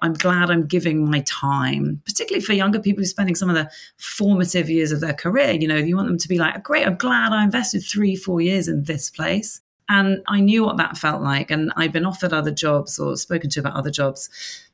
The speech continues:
They're much bigger agencies, like five hundred fifty people. And I just thought, "I don't know what good feels like at five hundred fifty people.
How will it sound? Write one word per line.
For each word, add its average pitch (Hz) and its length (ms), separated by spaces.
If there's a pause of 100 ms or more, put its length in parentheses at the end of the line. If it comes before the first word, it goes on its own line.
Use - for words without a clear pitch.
(140)
They're 143 200
much 196 480
bigger 165 220
agencies, 147 640
like - 220
five 151 340
hundred 135 320
fifty 139 280
people. 156 360
And 139 120
I 151 100
just 156 200
thought, 151 220
"I 254 60
don't 311 160
know 254 60
what 208 140
good 143 180
feels 220 440
like - 260
at 123 120
five 127 240
hundred 120 340
fifty - 280
people. - 380